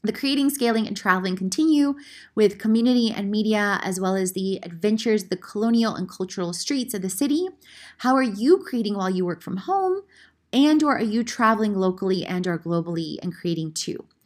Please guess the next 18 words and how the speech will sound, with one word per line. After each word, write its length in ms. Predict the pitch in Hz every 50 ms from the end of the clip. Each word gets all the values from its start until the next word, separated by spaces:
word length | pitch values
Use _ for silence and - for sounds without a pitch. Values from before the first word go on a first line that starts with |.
| _ - - - - - - -
If 180 | 208 208 202
you're 160 | 202 214 214
loving 380 | 208 214 220 240 240 285 285 277
the 80 | 277 269
series, 480 | 269 - 226 214 214 214 208 208 202 208
definitely 320 | 202 190 202 - 233 226
check 240 | 226 - 214 202 -
out 160 | 190 185 -
my 100 | 175 185
seventy-five 640 | 180 - - 196 180 196 202 202 202 190 185 185 185
plus 240 | - 180 170 - -
tools 520 | - - 262 262 254 254 247 240 240 233
and 220 | - - 196 175
resources 560 | 170 208 214 208 - 196 185 185 - 180 170 170
to 100 | - -
create 180 | - 196 180
a 60 | 175
life 420 | 165 170 175 180 190 190 - -